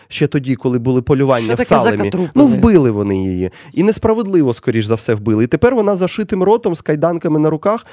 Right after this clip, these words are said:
Speaker 1: може з'явитися в будь-якій точці міста. Просто у вас на
Speaker 2: О,
Speaker 1: кухні.
Speaker 2: а це вже Дікенс прийшов.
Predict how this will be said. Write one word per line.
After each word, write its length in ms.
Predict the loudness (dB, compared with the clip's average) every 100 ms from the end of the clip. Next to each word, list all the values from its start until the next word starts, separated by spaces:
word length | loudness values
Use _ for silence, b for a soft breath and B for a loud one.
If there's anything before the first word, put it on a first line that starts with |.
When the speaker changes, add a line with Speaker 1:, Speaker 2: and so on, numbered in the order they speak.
| B -4
Speaker 1:
може 280 | 0 2 2
з'явитися 440 | 2 0 0 -2
в 40 | -2
будь-якій 360 | -2 -2 -2
точці 380 | 0 0 2 2
міста. 320 | 2 2 -2
Просто 320 | -2 -2 0 2
у 40 |
вас 200 | 2 2
на 80 | 2
Speaker 2:
О, 100 | 4
Speaker 1:
кухні. 140 | 2
Speaker 2:
а 40 | 2
це 80 | 4
вже 180 | 4 4
Дікенс 380 | 0 -4 -6
прийшов. 420 | -6 -12 -10 -12